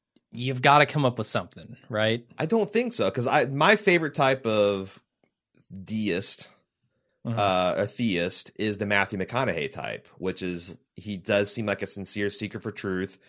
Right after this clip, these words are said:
Speaker 2: He does have a very personal relationship with God that you can, he cannot prove to you and you cannot disprove, and that's the basis,
Speaker 1: Sure.
Speaker 2: uh, for, for his belief in God. And that's the thing, like, that's crucially why I think I'm an atheist, because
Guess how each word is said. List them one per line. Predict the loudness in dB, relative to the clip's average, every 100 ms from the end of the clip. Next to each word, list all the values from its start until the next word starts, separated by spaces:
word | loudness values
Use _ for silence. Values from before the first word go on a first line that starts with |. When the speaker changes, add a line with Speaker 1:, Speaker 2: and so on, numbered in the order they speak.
| _
Speaker 2:
He | -6 2
does | 4 4 4
have | 2 2
a |
very | 2 4 4
personal | 2 -2 0 -2 0
relationship | 4 4 2 -2 -6 -6
with | -2
God | 2 2 2
that | -4
you | -6
can, | -4 -6 -8 -2
he | 2 4
cannot | 6 8 6
prove | 4 2 4
to | 2
you | 4 4
and | 2
you | 0
cannot | 0 0 2
disprove, | 0 -2 -2 -2 0
and | 2 2
that's | 2 0
the | 0
basis, | 2 2 0 0 0 -2
Speaker 1:
Sure. | -12 _ _ _ _
Speaker 2:
uh, | 4 6 6
for, | 4 2 2 0
for | -2 0
his | -2
belief | -2 -2 0 -2
in | -2
God. | 0 0 -2 -6 -2
And | 6
that's | 6 6
the | -2
thing, | 0 0
like, | 2 2
that's | 0 -2
crucially | -2 -2 0 -2 0
why | 2 4 6
I | 4
think | 0 0
I'm | 2 2
an | 0
atheist, | 0 -2 -4 -4 -6
because | -4 -2 -2